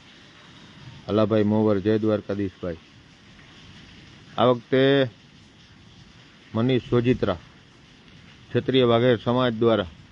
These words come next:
ક્ષત્રિય વાઘેર સમાજના યુવાનો દ્વારા, યુવા મંડળ દ્વારા સાત પાંચ એટલે કે સાત તારીખના બુધવારના ક્રાંતિ મહારેલીનું આયોજન છે. ગાભામાં, ગાભાવા માણેક, મનીષ સોજિત્રા.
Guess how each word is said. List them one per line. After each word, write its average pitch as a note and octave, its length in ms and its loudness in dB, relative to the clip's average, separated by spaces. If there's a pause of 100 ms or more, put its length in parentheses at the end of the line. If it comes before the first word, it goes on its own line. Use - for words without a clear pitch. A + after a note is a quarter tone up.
(400)
ક્ષત્રિય A2 280 -4 (100)
વાઘેર G#2+ 320 0
સમાજના A2 380 -2
યુવાનો A2+ 420 0
દ્વારા, G2 300 -2
યુવા G#2+ 280 0
મંડળ A2+ 300 0
દ્વારા F#2 260 -4 (1400)
સાત A2+ 160 0 (400)
પાંચ A#2 260 2 (480)
એટલે G2 160 -4
કે G2 120 -6
સાત A2 320 -2
તારીખના A#2 300 0
બુધવારના A2 720 -2 (1600)
ક્રાંતિ C#3 440 6
મહારેલીનું A#2+ 1000 2
આયોજન B2 400 0
છે. A#2 440 -2
ગાભામાં, A2 480 0 (280)
ગાભાવા A2+ 400 2
માણેક, A2 300 -2 (580)
મનીષ A2+ 320 -4
સોજિત્રા. G#2 440 -6